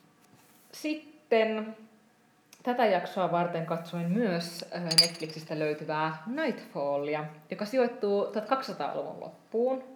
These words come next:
eli sitten sinne ihan sydänkeskiajalle, ja kertoo temppeliritareista. Ja tässä on silleen myös hi-, ihan historiallinen tausta, että, et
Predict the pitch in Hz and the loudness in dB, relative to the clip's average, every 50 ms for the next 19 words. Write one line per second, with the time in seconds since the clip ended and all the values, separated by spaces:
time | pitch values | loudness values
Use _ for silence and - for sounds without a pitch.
0 | - - - 151 143 143 147 - - - 151 151 - 165 151 147 - 170 160 165 | -14 -8 -6 -6 -4 -6 -8 -8 -8 -8 -8 -8 -8 -10 -10 -10 -10 -10 -10 -10
1 | 143 143 - - 220 202 175 143 147 - - - - - - 180 185 190 185 196 | -10 -10 -6 -4 -2 -2 -2 -2 -2 -6 -8 -10 -10 -8 -6 -2 -2 0 0 2
2 | 208 240 269 269 - - - - - - - - - 180 175 - - 220 208 202 | 2 2 2 0 -2 -8 -14 -16 -18 -20 -6 0 2 2 2 2 4 4 4 4
3 | - 196 196 190 - - - 180 175 - - 156 139 139 147 147 - - - 135 | 4 0 0 2 4 4 2 2 0 -2 -2 -2 -2 -2 -2 -4 -4 -6 -6 -6
4 | - 101 143 180 - - - 233 240 233 - - - - _ _ _ _ _ _ | -4 -4 -4 -6 -6 -4 -4 -4 -4 -6 -10 -14 -20 -20 _ _ _ _ _ _
5 | - - _ - 175 170 170 156 - - - - - - _ - 214 233 233 - | -20 -20 _ -6 -2 0 0 0 0 -4 -10 -16 -20 -20 _ 0 2 2 2 2
6 | 262 240 220 214 226 262 254 254 220 180 165 160 165 170 165 160 160 - - - | -2 -2 -2 -2 -2 -2 2 4 4 4 4 4 2 0 -2 -4 -4 -6 -10 -16
7 | - - - - - 180 185 175 170 180 185 - - 240 226 214 202 196 190 185 | -18 -20 -18 -14 -10 -8 -6 -4 -4 -6 -6 -2 0 2 4 4 2 0 -2 -2
8 | - 196 190 185 185 - - 165 160 160 160 - 170 156 - - - - - - | 2 2 2 2 0 0 0 2 2 2 0 -2 -4 -4 -4 -6 -12 -18 -20 -20
9 | - - - - - 165 156 - | -20 -20 -14 -10 -8 -8 -8 -10